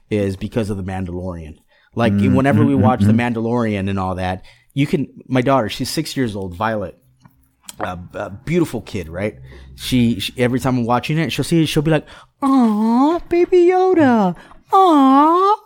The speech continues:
Speaker 1: Baby Yoda." So now she's like, she's seeing that on screen. She's become interested in the world of Star Wars. So I think we're gonna start, uh,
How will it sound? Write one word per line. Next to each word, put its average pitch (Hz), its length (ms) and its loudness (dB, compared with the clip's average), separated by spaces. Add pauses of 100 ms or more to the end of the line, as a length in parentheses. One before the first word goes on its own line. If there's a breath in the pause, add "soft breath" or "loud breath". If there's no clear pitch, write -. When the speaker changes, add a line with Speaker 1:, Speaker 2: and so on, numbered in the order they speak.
Speaker 1:
Baby 427 500 4
Yoda." 392 580 2 (260 loud breath)
So 196 160 0
now 185 320 2
she's 175 280 -2
like, 131 140 0 (460)
she's 160 260 -6
seeing 214 220 0
that 156 100 0
on 131 160 -2
screen. 170 380 -2
She's 139 200 -6
become 139 360 -4
interested 131 520 -4
in 110 180 -2
the 117 60 -2
world 110 300 -6
of 98 160 -12
Star - 300 -4
Wars. 107 360 -6 (720)
So 151 120 -4
I 131 80 0
think 151 160 -4
we're 147 100 -2
gonna 135 140 -2
start, 123 320 -2 (360 soft breath)
uh, 110 360 2